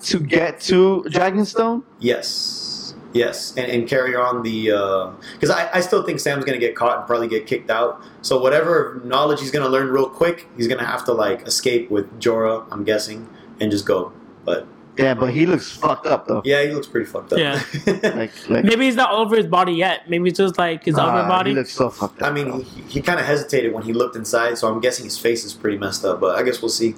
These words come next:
Speaker 1: Oh my God.
Speaker 2: Uh, but
Speaker 3: Yeah.
Speaker 2: as for the actual episode, I loved, um, I loved how it caught up with pretty much everyone we cared about.
Speaker 1: Everybody. So, let, let's go, let's go down the
Speaker 2: The,
Speaker 1: line.
Speaker 2: the, the ones we really gave a shit
Speaker 1: So,
Speaker 2: about.
Speaker 1: so Jon Snow and Sansa, they were bickering.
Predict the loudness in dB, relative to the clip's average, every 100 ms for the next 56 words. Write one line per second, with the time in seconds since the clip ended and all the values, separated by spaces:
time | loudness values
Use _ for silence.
0 | -12 -8 -4 -2 -2 0 2 2 0 -2
1 | 0 0 -2 0 0 0 2 2 2 0
2 | 0 0 2 0 2 4 4 4 0 -6
3 | 0 2 2 0 -4 -16 -20 -2 0 2
4 | 2 0 2 2 0 -2 0 0 2 2
5 | 2 2 0 2 2 2 2 0 0 2
6 | 2 2 2 0 -2 2 4 4 4 2
7 | 4 2 2 2 0 -2 0 4 4 4
8 | 4 4 2 2 2 2 4 2 4 0
9 | -2 0 2 4 2 -2 2 2 4 2
10 | 2 0 2 4 4 2 0 2 2 2
11 | 0 4 4 6 4 2 0 2 2 2